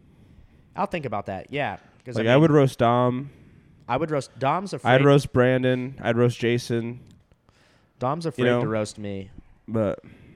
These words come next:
Speaker 1: Just 'cause I already have, like, i-, if I were to roast Dom, I could do it tonight 'cause I already have everything written
Speaker 2: Yeah.
Speaker 1: for Dom. And 'cause I thought we were gonna battle, and then we just didn't do it.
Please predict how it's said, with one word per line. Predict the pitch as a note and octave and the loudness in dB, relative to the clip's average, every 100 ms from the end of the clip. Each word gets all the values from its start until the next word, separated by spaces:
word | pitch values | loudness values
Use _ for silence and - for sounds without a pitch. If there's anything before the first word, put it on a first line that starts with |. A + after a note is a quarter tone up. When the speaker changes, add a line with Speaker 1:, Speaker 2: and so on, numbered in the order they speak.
| - | -20
Speaker 1:
Just | A#2 | -14
'cause | B2+ | -8
I | B2 A#2+ | -6 -4
already | A#2 | -4
have, | A2+ A2+ A2 G#2 | -6 -6 -6 -8
like, | A#2+ G2+ - | -10 -10 -8
i-, | C3 | -8
if | B2+ C3+ | -8 -6
I | C#3+ | -4
were | F3 | -2
to | E3+ | -2
roast | C3+ C#3 - | -4 -6 -6
Dom, | A#2+ C#3 | -6 -6
I | B2 | -8
could | B2 | -10
do | G#2+ A#2+ | -8 -8
it | A2 | -8
tonight | - G2 G2 F#2 - _ _ _ | -10 -12 -10 -12 -16 _ _ _
'cause | A#2+ | -12
I | A2+ | -8
already | A2 G#2+ | -8 -8
have | A2 | -10
everything | G#2 G2+ G#2 F#2 | -10 -12 -14 -14
written | F#2 F#2+ A2 _ | -14 -14 -16 _
Speaker 2:
Yeah. | G#2+ G2 - A#2+ | -8 -6 -8 -14
Speaker 1:
for | - | -12
Dom. | B2 B2 C3 - _ _ _ _ - | -8 -8 -8 -14 _ _ _ _ -10
And | A2+ G#2 | -6 -6
'cause | G2+ G#2+ - | -8 -10 -8
I | A2+ | -8
thought | - A#2 | -4 -4
we | A#2+ | -4
were | G#2+ G#2 | -6 -8
gonna | G#2+ A2+ | -6 -4
battle, | A#2+ A#2+ B2+ C3 _ | -4 -4 -6 -10 _
and | - G#2+ | -14 -12
then | G#2 G2+ G2 - | -10 -12 -16 -14
we | A2+ | -12
just | G#2+ G#2 | -10 -12
didn't | - G2+ G#2 | -10 -10 -10
do | - F2+ | -12 -10
it. | A2+ | -10